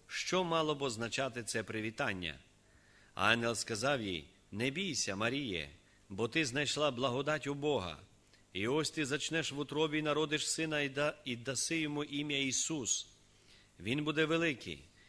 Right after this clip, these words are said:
і назветься Сином Всевишнього. І Господь Бог дасть йому престол Давида, батька його, і він буде царювати над домом Якова повік,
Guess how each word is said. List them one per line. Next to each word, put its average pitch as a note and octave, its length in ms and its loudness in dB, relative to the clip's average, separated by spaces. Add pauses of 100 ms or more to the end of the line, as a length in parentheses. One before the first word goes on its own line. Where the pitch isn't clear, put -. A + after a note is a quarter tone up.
(160)
і G2+ 80 -2
назветься B2+ 540 2
Сином E3+ 400 0
Всевишнього. B2+ 800 -2 (480)
І F#2 100 -2
Господь C#3+ 500 0
Бог C3+ 280 0
дасть D3+ 320 2
йому C#3+ 180 -2
престол C3+ 540 -2
Давида, C3+ 420 2
батька C3 440 -2
його, A#2+ 420 -2 (440)
і G2+ 120 -2
він C#3+ 220 2
буде E3 220 2
царювати D#3+ 580 2
над D#3 200 0
домом D#3+ 320 2
Якова D3+ 400 2
повік, C#3+ 560 -2